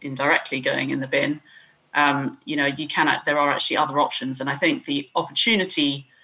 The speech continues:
to grow the market and to help people understand that, that they can make that choice not to throw away, is something that's gonna be much bigger for us than, you know, the difference between someone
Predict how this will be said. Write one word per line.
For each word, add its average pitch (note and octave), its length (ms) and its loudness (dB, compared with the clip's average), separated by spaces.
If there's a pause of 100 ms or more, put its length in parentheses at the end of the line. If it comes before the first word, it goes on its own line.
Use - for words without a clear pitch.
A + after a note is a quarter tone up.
(200)
to - 120 -4
grow E3+ 420 4
the D3+ 80 -2
market E3+ 640 4
and C#3+ 160 0
to - 80 -8
help C#3+ 280 0
people C#3+ 280 -4
understand D#3+ 480 2
that, C3+ 220 2
that - 160 -8
they C#3+ 100 0
can C#3+ 180 -6
make D3 200 0
that C#3 180 0
choice C#3 540 0 (380)
not E3+ 260 4
to D3 100 -4
throw C3 260 -4
away, C#3+ 460 2 (460)
is D3 180 2
something D3 340 -2
that's C3+ 220 -2
gonna D3+ 180 0
be D3 120 -4
much D3+ 340 -2
bigger C#3+ 220 0
for C#3+ 180 0
us C3 240 0
than, C3+ 440 -2 (140)
you C#3 160 -8
know, C3 280 -2
the C#3+ 80 -4
difference C3+ 360 -4
between C#3 360 -6
someone C3+ 560 -2